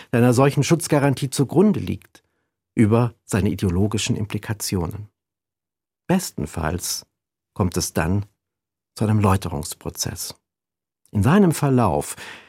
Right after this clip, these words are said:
ließen sich all die alten, unterschwellig oft noch festsitzenden Topoi von Genie und Wahnsinn, von Tabubruch, Transzendenz und Heilung in Frage stellen,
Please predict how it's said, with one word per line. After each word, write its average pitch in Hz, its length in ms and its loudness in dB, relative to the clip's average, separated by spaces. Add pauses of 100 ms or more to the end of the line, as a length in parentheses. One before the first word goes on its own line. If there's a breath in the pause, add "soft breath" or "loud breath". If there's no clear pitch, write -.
(140 loud breath)
ließen 127 240 4
sich 127 240 0
all 131 140 4
die 117 180 0
alten, 117 600 2
unterschwellig 113 880 0
oft - 240 -4
noch 143 200 0
festsitzenden - 960 -2
Topoi 85 520 0
von 76 240 -6
Genie 104 420 4
und 95 180 0
Wahnsinn, 98 560 2
von 78 320 -6
Tabubruch, 104 840 2 (100)
Transzendenz 110 840 2
und 85 220 -2
Heilung 110 580 2
in 107 160 -6
Frage 139 460 -4
stellen, 71 500 -4